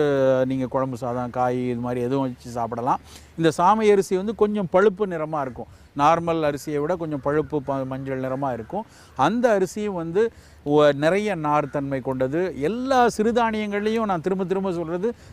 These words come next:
நார் பொருட்கள் நிறையா இருக்கு. ஏன்னா இன்னைக்கு உலகம் முழுக்கவே நார் பொருளை நிறையா சாப்பிடுங்க. நம்ம சாப்பிடக்கூடிய உணவினுடைய சர்க்கரை வேகமாக உடம்புக்குள்ள போகக்கூடாது, மெது மெதுவா வரணும்,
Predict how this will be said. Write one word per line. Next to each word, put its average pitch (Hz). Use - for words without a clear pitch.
நார் 196
பொருட்கள் 175
நிறையா 131
இருக்கு. 113
ஏன்னா 220
இன்னைக்கு 180
உலகம் 214
முழுக்கவே 196
நார் 170
பொருளை 165
நிறையா 147
சாப்பிடுங்க. 127
நம்ம 143
சாப்பிடக்கூடிய 175
உணவினுடைய 160
சர்க்கரை 190
வேகமாக 185
உடம்புக்குள்ள 165
போகக்கூடாது, 135
மெது 208
மெதுவா 196
வரணும், 143